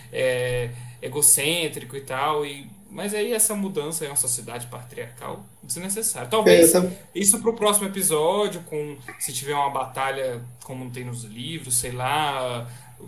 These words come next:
Speaker 1: os Trollocs invadirem, talvez sirva de algum, pra ele fazer uma besteira, a que o Mais Sedai falou pra ele não fazer,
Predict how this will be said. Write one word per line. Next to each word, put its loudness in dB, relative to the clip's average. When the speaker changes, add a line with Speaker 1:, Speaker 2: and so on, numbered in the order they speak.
Speaker 1:
os -2
Trollocs 2
invadirem, -2
talvez -2
sirva 2
de -6
algum, -2
pra 0
ele 2
fazer 2
uma -2
besteira, 6
a 0
que -6
o -4
Mais 2
Sedai 2
falou -4
pra -10
ele -4
não -4
fazer, -4